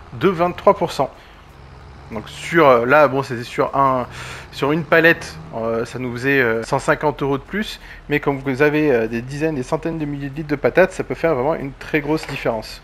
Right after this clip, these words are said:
Quant à elles, euh, celles qui sont les, euh, donc potato seed qui sont en sachet, eh bien elles, euh, vous les vendrez douze pour cent plus cher au lieu de zéro, hein, douze pour cent plus cher. Et, euh, alors, le, ce qui est aussi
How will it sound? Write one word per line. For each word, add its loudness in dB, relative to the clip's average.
Quant 2
à 6
elles, 6
euh, 0
celles 2
qui -12
sont -4
les, 0
euh, 0
donc -8
potato -4
seed -4
qui -8
sont -4
en 2
sachet, 0
eh 0
bien 0
elles, 4
euh, 0
vous -4
les 0
vendrez 0
douze -6
pour -10
cent -4
plus -8
cher 2
au 4
lieu -2
de -4
zéro, 0
hein, 0
douze -10
pour -8
cent -8
plus -10
cher. 4
Et, 6
euh, 8
alors, 8
le, -6
ce -14
qui -4
est 2
aussi -6